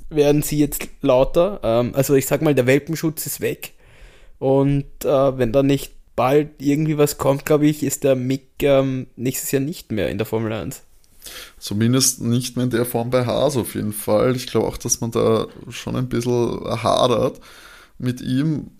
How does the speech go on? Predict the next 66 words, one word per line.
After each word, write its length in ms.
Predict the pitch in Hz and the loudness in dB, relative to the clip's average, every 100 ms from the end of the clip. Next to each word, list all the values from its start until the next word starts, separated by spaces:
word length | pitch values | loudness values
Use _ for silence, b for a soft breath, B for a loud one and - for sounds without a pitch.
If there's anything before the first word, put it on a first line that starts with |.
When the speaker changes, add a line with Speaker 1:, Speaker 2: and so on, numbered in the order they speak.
| - | -12
Speaker 2:
Und 140 | 113 113 | -8 -2
wenn 80 | 117 | 0
dann 140 | 123 | 2
auch 80 | 120 | 0
noch 180 | 127 - | -2 -6
eben 180 | 117 | -4
der 100 | 120 | -2
Steiner 340 | 120 - 110 120 | -2 0 0 0
sagt, 340 | 117 113 - | 0 0 -2
er 60 | 113 | -6
hat 140 | 113 | -2
da 20 | 113 | -2
jetzt 180 | 110 | -2
irgendwie 320 | - 117 113 - | -4 -4 -6 -4
Crash-Verbot, 1040 | - 113 127 - 107 - 107 107 127 127 | 0 2 2 -2 -4 -2 0 2 0 -2
und 300 | - - - | -12 -20 -20
ich 80 | - | -12
glaub, 240 | 107 - | -10 -8
das 160 | 110 - | -8 -4
macht, 320 | 107 107 - - - - | -2 -4 -8 -18 -20 -10
äh, 380 | 98 90 90 110 - | -4 -2 -4 -6 -6
mental 540 | 113 113 - 107 107 | -2 -2 2 4 4
jetzt, 320 | 123 123 - 123 | 2 -2 -6 -6
hilft 300 | 135 - 127 | -8 -6 -6
dir 40 | |
das 160 | 117 120 | -4 -4
jetzt 200 | 123 - | -8 -10
vielleicht 280 | - 117 | -8 -6
auch 140 | 113 131 | -4 -4
nicht 200 | 131 - | -6 -8
immer. 300 | 113 127 131 - | -6 -4 -6 -6
Vielleicht 240 | 107 104 | -6 -4
braucht 280 | - 101 - | -4 -4 -2
er 80 | 131 | -4
den 160 | 131 | -4
Druck 420 | 127 - 139 139 - | -6 -6 -6 -6 -16
oder 140 | - 107 | -8 -6
den 140 | 113 | -6
Stress, 540 | - - 95 131 - - | -6 -4 -2 0 -2 -2
aber 360 | 110 110 113 - B B | 0 2 0 -2 B B
danach 240 | - 117 113 | -4 -2 0
schaut's 340 | 113 107 - | -2 -2 -2
nicht 320 | 123 127 - | -2 -4 -2
aus. 320 | 87 120 - | 0 0 0
Platz 240 | - 110 - | -4 -4 -4
vierzehn 420 | - 123 - 123 | -6 -6 -4 -6
ist 140 | 117 | -6
es 80 | 120 | -8
schlussendlich 480 | - 113 117 113 117 | -8 -6 -6 -8 -6
geworden. 540 | 117 104 107 117 135 - | -4 0 2 2 -2 -2
Speaker 1:
Ah, 100 | 135 | 0
da 60 | |
muss 220 | 135 139 135 | 2 2 2
ich 100 | 131 | 0
aber 140 | 123 | 0
auch 100 | - | -2
kurz 260 | - 139 - | -4 -2 2
sagen, 360 | 123 120 120 - | 4 4 0 -6
jetzt 220 | 120 - | -8 -4
überlegt, 460 | 120 117 127 - | -2 0 0 0
wir 320 | 123 113 123 120 | -2 0 -2 -2
sehen 240 | 135 139 | 0 2
jetzt 180 | 139 - | 0 -2
wirklich 260 | 151 139 | -4 -4
langsam, 420 | 127 113 123 - 123 | -2 -2 -2 -2 0
also 180 | 127 | 0